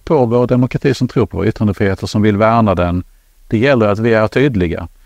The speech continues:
Sen måste man såklart också ha respekt för läget vi befinner oss i. Det är klart att man,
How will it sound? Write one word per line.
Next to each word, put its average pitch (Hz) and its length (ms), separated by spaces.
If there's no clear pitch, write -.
Sen 139 200
måste 139 300
man 110 140
såklart 110 420
också 131 220
ha 110 80
respekt 120 400
för 110 480
läget 117 400
vi 104 80
befinner 95 440
oss 80 200
i. 87 160
Det 139 80
är - 20
klart 156 240
att 98 80
man, 95 180